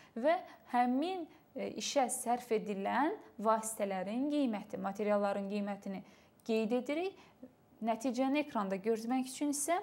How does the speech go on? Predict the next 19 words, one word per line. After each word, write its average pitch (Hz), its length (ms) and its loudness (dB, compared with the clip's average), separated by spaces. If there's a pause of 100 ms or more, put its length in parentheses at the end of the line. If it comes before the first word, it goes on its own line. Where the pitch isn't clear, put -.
(520)
Enter 311 480 0 (160)
düyməsini 202 800 -4 (200)
bir 190 240 -4
dəfə 220 240 -2
basırıq - 600 -10 (100)
və 208 160 -2
bizim 190 260 -4
nəticəmiz 240 640 -4
artıq 269 380 -4
ekranda 196 640 -6 (300)
görsənir. 214 580 -4 (320)
Bilirik 302 400 0
ki, 302 160 -2
nəticəni 294 640 2
digər 277 340 2
xanalara 220 580 4
da 196 140 0
mənimsətmək 254 800 2
üçün 302 320 -2